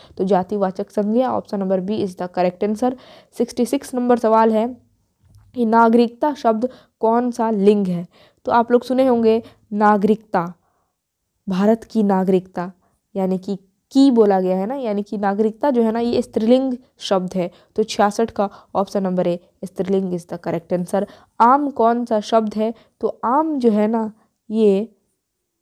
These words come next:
तद्भव शब्द, देखिए ऑप्शन नंबर B is the correct answer। आगे बढ़ते हैं,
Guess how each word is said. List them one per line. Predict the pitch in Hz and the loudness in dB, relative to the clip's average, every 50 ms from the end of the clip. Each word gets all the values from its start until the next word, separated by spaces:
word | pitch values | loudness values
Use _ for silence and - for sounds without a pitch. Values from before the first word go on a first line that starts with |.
| _ _ _ _ _ _ _ - | _ _ _ _ _ _ _ 0
तद्भव | 220 208 202 202 196 208 202 185 | 2 2 2 2 2 2 0 0
शब्द, | - - 175 170 175 170 | -2 -8 -10 -12 -12 -10
देखिए | 185 180 180 175 - - 175 | -8 -6 -6 -6 -6 -8 -6
ऑप्शन | 180 180 185 185 - 214 202 | -4 -4 -4 -4 -4 -6 -4
नंबर | 202 196 196 185 | -2 -2 -2 -4
B | 185 190 185 175 | -2 -4 -4 -6
is | 170 - | -6 -8
the | - 175 | -12 -12
correct | - - 220 202 - - 180 | -10 -10 -10 -10 -10 -8 -8
answer। | 175 175 170 - 175 190 - - - _ _ - - | -8 -8 -8 -10 -10 -10 -12 -20 -20 _ _ -4 -2
आगे | 202 202 202 226 226 | 0 2 2 2 2
बढ़ते | 220 226 214 220 226 220 | 2 2 0 0 -2 -4
हैं, | 208 214 214 | -4 -4 -6